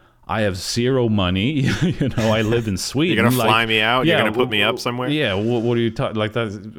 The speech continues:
Speaker 1: okay. Um, but then I started getting emails from actually producers and studios and managers and agents,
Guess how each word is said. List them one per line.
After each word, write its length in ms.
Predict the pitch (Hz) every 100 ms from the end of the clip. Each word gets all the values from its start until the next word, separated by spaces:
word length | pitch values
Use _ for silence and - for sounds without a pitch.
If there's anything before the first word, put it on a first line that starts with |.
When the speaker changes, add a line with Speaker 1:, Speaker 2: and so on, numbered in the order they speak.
| 104 113
Speaker 1:
okay. 380 | - 92 101 120 - _ - - - - -
Um, 460 | 90 95 90 90 87 - - 113
but 180 | 107
then 160 | 87 120
I 80 | 123
started 380 | - 101 87 85
getting 240 | 98 87
emails 560 | 87 85 76 76 - - - _
from 600 | - 95 80 76 76 - _ _ -
actually 560 | 87 - 87 78 67 65
producers 800 | - 90 85 90 - 71 69 -
and 140 | 71 65
studios 640 | - 113 107 98 90 85
and 180 | 69 73
managers 640 | 82 87 87 78 80 76 73
and 100 | 76
agents, 680 | 85 82 67 64 - -